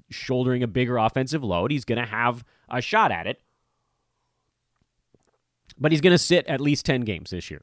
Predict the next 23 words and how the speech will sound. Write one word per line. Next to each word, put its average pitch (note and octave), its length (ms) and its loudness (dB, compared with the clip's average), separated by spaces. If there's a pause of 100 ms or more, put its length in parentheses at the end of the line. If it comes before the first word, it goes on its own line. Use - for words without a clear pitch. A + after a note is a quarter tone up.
(120)
at A2+ 120 2
least. - 360 -8 (800)
And C#3 140 2
they E3 60 4
might F3 180 4
not D#3 180 4
all C3+ 140 4
be C3 100 0
scheduled A2+ 460 -2
rest. E2+ 340 -8
I'm F#2+ 140 -6
just, - 280 -14 (200)
you G2+ 80 -8
know, F2 160 -6
you, F#2 260 -10
you G2 120 -6
have F2+ 180 -6
to B2+ 80 -2
grade A#2+ 260 2
this A2 140 -4
stuff - 240 -4
out. D2 160 -8 (1200)
Steph C#4 540 0